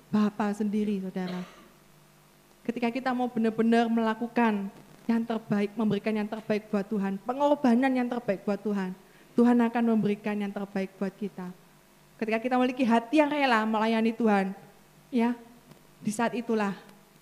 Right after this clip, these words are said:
Tuhan akan memuliakan kita, Saudara. Amin. Ya. Saudara, hari-hari ini mungkin kita rindu,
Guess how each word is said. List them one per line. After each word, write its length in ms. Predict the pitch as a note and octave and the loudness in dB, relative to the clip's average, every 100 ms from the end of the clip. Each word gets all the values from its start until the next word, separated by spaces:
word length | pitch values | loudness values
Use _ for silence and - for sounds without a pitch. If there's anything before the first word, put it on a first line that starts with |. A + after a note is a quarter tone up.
| - - | -14 -2
Tuhan 160 | A3 | 0
akan 320 | A3 G#3 A3+ A3 | 2 0 0 0
memuliakan 560 | G#3+ G#3+ G3+ G#3 G3+ | 2 2 0 -2 -4
kita, 400 | G#3 G#3 G3+ F#3 | -4 -8 -6 -6
Saudara. 420 | F3+ F3+ F3+ F3+ F3 - _ _ _ _ _ _ - - G3+ | -6 -8 -10 -10 -14 -18 _ _ _ _ _ _ -20 -12 -6
Amin. 400 | G#3+ A3+ B3 - - - - - - - - - - _ - | -2 -2 -2 -6 -18 -20 -20 -20 -20 -20 -20 -20 -20 _ -4
Ya. 260 | G#3+ G3+ F#3 - - - - - - - _ - - - - - - | -2 0 -4 -12 -20 -20 -20 -20 -20 -20 _ -20 -20 -20 -20 -20 -16
Saudara, 480 | B3+ B3+ C4 D4 C#4 - - - - - - - - - | -8 -6 -4 -6 -8 -18 -20 -20 -20 -20 -20 -20 -14 -2
hari-hari 560 | A3 B3+ B3+ A#3 A#3+ B3 | 0 2 0 2 2 2
ini 160 | C4 | 2
mungkin 320 | B3+ B3 B3+ A#3+ | 0 0 0 0
kita 540 | A#3+ B3 B3 B3+ B3 - A#3+ | -2 -2 0 0 -4 -4 2
rindu, 560 | B3+ A#3+ A#3+ B3 C4+ | 4 4 2 -2 -6